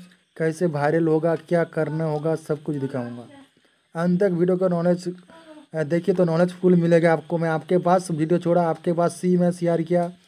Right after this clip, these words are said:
ठीक है, एक live, अ, प्रूफ मैं दिखा रहा हूँ आपको।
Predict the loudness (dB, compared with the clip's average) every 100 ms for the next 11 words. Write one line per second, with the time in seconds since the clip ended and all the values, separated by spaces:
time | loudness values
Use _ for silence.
0 | _ _ _ _ _ _ -4 2 2 2
1 | 0 0 4 2 2 0 0 2 0 -2
2 | -6 -6 -6 -2 0 2 0 2 2 2
3 | 0 -2 -4 -8